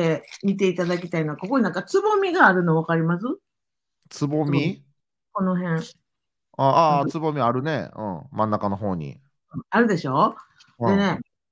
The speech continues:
Speaker 1: この時期になってくると、つぼみができてくるわけですよ。
Speaker 2: はいはいはい。
Speaker 1: んで、菜花として、まあ、売られてたりするんやけれども、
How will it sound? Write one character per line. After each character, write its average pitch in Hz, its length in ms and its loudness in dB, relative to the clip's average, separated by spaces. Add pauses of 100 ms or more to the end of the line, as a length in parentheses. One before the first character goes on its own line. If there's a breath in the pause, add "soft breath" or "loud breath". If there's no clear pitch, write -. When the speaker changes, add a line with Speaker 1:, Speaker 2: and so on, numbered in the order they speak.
Speaker 1:
こ 285 140 -2
の 294 120 2
時 277 160 -4
期 247 160 -2
に 180 100 0
な 165 100 0
っ 160 100 -6
て 190 100 -4
く 190 140 -4
る 156 100 -4
と、 175 140 -4
つ 220 160 -6
ぼ 247 160 0
み 240 120 2
が 226 140 2
で 202 140 -4
き - 80 -14
て 196 120 -6
く 190 120 -6
る 143 160 -4
わ 127 100 -6
け 131 120 -12
で 120 120 -16
す - 180 -20
よ。 - 60 -20 (220)
Speaker 2:
は 147 240 2
い 98 60 -2
は 98 180 -2
い 85 40 -6
は 82 200 -8
い。 - 60 -16 (640)
Speaker 1:
ん 226 160 6
で、 214 220 2
菜 202 200 0
花 233 320 4
と 202 160 -2
し 170 80 -6
て、 170 80 -2
ま 170 140 0
あ、 160 60 2
売 196 100 0
ら 190 120 0
れ 180 140 -4
て 180 140 -10
た 147 160 -6
り 139 100 -6
す 220 160 -4
る 214 160 0
ん 160 100 0
や 135 120 -4
け 165 100 -6
れ 147 160 0
ど 143 160 -2
も、 185 340 0